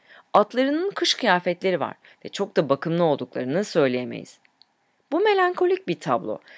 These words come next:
Kasvetli renkler hakim. Geniş yatay çizgiler kullanılmış. Gökyüzünün ağır kurşuni renkleri karın muhteşem yansımalarla süslü yüzeyi bu karanlık günde bile sessizliğe,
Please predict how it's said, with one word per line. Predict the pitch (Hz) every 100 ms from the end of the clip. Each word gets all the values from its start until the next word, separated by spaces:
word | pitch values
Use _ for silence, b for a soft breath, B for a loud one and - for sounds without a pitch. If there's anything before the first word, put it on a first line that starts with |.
| B
Kasvetli | - 202 - 208 262
renkler | 254 175 131 123
hakim. | 127 117 - - _ _ -
Geniş | 147 196 -
yatay | 170 156 165
çizgiler | 160 131 120 120 117
kullanılmış. | - 120 123 117 90 - - - b b b
Gökyüzünün | 226 302 285 165 151 190 - -
ağır | 160 185 254
kurşuni | - 185 160 - 165 185 220
renkleri | 151 127 123 123 220 254 B B
karın | - 196 240
muhteşem | 208 175 - 175 226 220
yansımalarla | 196 160 151 165 156 165 156 131
süslü | - 139 - 185
yüzeyi | 147 131 131 214 240 B B
bu | - -
karanlık | 185 151 156 226 -
günde | 147 143 180
bile | 143 127 208 b b
sessizliğe, | - 165 151 - 143 127 135 151 214